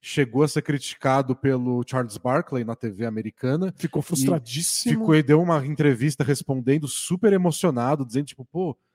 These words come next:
Speaker 1: tô treinando que nem um louco, tô me esforçando, não sei quantos anos fazendo isso, fui campeão." Mas eu acho que o Barkley nem tava errado.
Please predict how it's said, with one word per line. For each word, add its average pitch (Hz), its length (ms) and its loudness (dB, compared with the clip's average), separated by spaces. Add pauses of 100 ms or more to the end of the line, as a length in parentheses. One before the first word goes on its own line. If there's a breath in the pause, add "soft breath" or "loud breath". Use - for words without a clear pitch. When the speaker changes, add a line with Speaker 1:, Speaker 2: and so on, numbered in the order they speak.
(1160)
Speaker 1:
tô 156 120 0
treinando 175 400 4
que 175 100 -6
nem 160 140 0
um 208 100 0
louco, 151 420 6
tô 160 120 -2
me 175 80 -2
esforçando, 165 560 -2
não 160 60 -4
sei 185 140 -2
quantos 185 420 -4
anos 165 200 2
fazendo 156 320 0
isso, - 160 -4
fui 190 140 2
campeão." 180 680 0 (400 soft breath)
Mas 240 200 0
eu 277 40 0
acho 247 140 -2
que 240 120 -4
o 247 60 -2
Barkley 233 380 4
nem 254 120 0
tava 254 200 2
errado. 131 500 0